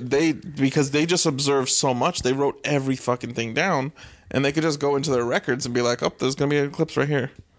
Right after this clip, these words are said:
And they were right, and they got, they figured it out. So I don't, I don't see an ancient civilization that has the observation capacity to be able to say things about the Earth that might be true,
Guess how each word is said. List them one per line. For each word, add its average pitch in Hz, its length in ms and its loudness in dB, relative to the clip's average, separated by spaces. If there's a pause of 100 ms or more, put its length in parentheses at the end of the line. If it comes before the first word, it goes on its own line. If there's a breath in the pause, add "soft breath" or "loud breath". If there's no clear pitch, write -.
(480 soft breath)
And 131 180 0
they 135 60 2
were 135 100 2
right, 131 600 -2 (160)
and 127 140 0
they 127 140 2
got, 131 340 -2
they 131 160 4
figured 135 480 0
it 117 80 -2
out. 135 480 -2
So 127 360 0
I - 80 2
don't, 180 180 -2 (140)
I 139 60 -2
don't 165 140 0
see 165 360 2
an 127 80 0
ancient 123 360 -2
civilization 123 800 0 (720 loud breath)
that 123 180 -2
has 127 340 0
the 123 80 0
observation 120 540 -2
capacity 123 680 -2
to 107 100 -8
be 120 160 -2
able 123 200 0
to 113 60 -2
say 123 480 0
things 117 400 -6
about 113 260 -8
the - 100 -8
Earth 127 240 -2
that 104 140 -4
might 107 180 -6
be - 120 -16
true, 131 400 -2